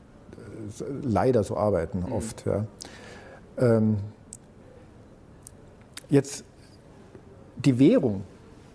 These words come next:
Speaker 1: ist der Value at Risk im Wesentlichen. Ja? Das heißt, wie viel Risikobudget muss ich jetzt spendieren,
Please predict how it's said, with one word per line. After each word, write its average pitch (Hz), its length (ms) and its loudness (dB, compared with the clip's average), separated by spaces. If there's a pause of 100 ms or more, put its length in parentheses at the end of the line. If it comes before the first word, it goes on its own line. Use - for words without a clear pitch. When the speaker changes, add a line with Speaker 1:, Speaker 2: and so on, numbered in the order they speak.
Speaker 1:
ist - 220 -2
der 127 80 4
Value 117 240 6
at - 140 -2
Risk - 320 -6 (960)
im 113 140 2
Wesentlichen. 98 560 -2
Ja? 131 180 0 (420)
Das - 140 0
heißt, 139 280 4 (440)
wie 151 200 6
viel 175 220 6
Risikobudget 151 1000 4
muss 170 240 4
ich 180 120 2
jetzt - 360 0 (440)
spendieren, 151 760 2